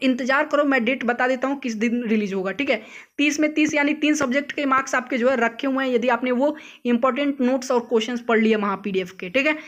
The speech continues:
तो ये आपका आएगा अगस्त के पहले सप्ताह में लॉन्च होगा। जिस दिन लॉन्च करूँगा वीडियो बना के बता दूंगा, बाय कर लेना, बेहद कम प्राइस रखा जाएगा ये बुक का, ठीक है। और पूरी गारंटी के साथ मैं दे रहा हूँ, एक बार विश्वास करके महा पीडीएफ़ लो, पढ़ो,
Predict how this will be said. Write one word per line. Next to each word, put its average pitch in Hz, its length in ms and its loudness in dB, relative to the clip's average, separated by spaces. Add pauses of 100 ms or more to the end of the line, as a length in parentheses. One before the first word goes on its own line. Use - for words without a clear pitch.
(220)
तो 285 60 2
ये 233 220 2
आपका 285 360 2
आएगा 277 260 4
अगस्त 294 480 -2
के 311 80 -4 (100)
पहले 269 260 0
सप्ताह 269 360 -2
में 285 120 0
लॉन्च 269 300 0
होगा। 269 180 2 (320)
जिस 247 120 2
दिन 277 160 2
लॉन्च 269 280 0
करूँगा 277 300 0
वीडियो 240 240 2
बना 262 160 0
के 269 100 -6
बता 240 220 0
दूंगा, 254 240 2
बाय 226 260 0
कर 247 160 0
लेना, 254 220 0
बेहद 226 340 0
कम 220 160 2
प्राइस 202 300 -2
रखा 196 240 -8
जाएगा 196 240 -4
ये 185 80 -4
बुक 185 220 -8
का, 185 80 -2
ठीक 277 180 -2
है। 254 120 0 (300)
और 233 100 2
पूरी 285 280 2
गारंटी 254 380 2
के 269 180 -2
साथ 285 380 0
मैं 254 240 2
दे 254 120 2
रहा 254 80 4
हूँ, 311 140 -2 (280)
एक 226 80 2
बार 247 140 4
विश्वास 247 320 0
करके 262 240 0 (100)
महा 226 140 2
पीडीएफ़ 233 380 0
लो, 277 80 4 (160)
पढ़ो, 233 260 4